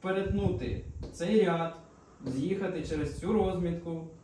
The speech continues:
в середній ряд, ви знову ж таки обов'язково маєте показати. Бо ви так би рухались далі по колу, а так ви, по суті, перелаштувались і з'їхали.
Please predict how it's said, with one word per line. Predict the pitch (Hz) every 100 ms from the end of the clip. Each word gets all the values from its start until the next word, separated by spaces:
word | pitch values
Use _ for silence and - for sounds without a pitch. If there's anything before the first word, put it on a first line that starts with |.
| - -
в |
середній | - 131 165 196 202 156
ряд, | 151 147 143
ви | 135
знову | 131 143 196
ж | -
таки | 202 202
обов'язково | 190 147 131 131 135 175 175
маєте | 151 156 160
показати. | - 139 131 120 107 - - - - - -
Бо | 135 151
ви | 175 165 135 - - - -
так | 170 147
би | 147
рухались | 156 135 131 123 120
далі | 127 123 117 135 160 -
по | 175
колу, | 170 175 175 175 175 - - - - - -
а | - 135
так | 170 226 -
ви, | 175
по | 147
суті, | 135 185 185 175 165 - - - - - -
перелаштувались | - 175 156 151 - 151 156 214 247 220 - -
і | 175
з'їхали. | 170 123 117 107 107